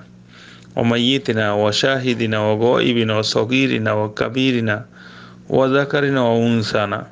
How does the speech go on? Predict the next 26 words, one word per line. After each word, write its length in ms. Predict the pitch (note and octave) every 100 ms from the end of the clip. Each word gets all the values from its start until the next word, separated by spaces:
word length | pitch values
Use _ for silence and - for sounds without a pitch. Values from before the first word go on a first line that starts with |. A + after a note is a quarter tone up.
| - - - - -
আল্লাহুম্মা 420 | C3 B2+ C3+ C3 B2+
মান 200 | B2+ B2+
আহইয়াইতাহু 640 | B2 C3+ B2+ B2 B2 A#2+
মিন্না 440 | A#2 C#3 C#3 C#3 B2+
ফাআহইহি 440 | C3+ A#2+ B2+ A2+
আলাল 200 | G#2+ G#2+
ইসলাম। 420 | G#2+ A#2 G#2 G2+ - - - - - - -
ওয়া 120 | -
মান 200 | C#3 D#3
তাওফাইতাহু 600 | D3 C#3+ - D3+ C3+ C#3 C3+
মিন্না 400 | C#3 D#3 D#3 C#3
ফাতাওফাহু 720 | C#3 C#3 B2 A#2 C3 A#2+ A2+
আলাল 260 | G#2+ A2
ঈমান। 340 | A2 G#2+ G2 - - - - - -
আল্লাহুম্মা 340 | - C3+ C3 B2+
লা 180 | C3
তাহরিমনা 440 | B2+ C3+ C#3 B2 -
আজরাহু 500 | A#2 B2+ B2 A#2 A2+
ওয়া 100 | A2+
লা 120 | A2+
তুযিল্লানা 580 | A2 A2+ B2 A#2 A2 G2+
বা'দাহু।" 580 | G#2 G2+ A2+ A2 G2+ G2+ - - - - -
দোয়ার 220 | C3 C3
অর্থ 280 | C3 B2 C#3+
অনেক 580 | - C3+ C#3 E3 C#3+ -
সুন্দর। 540 | - A#2+ A2 G#2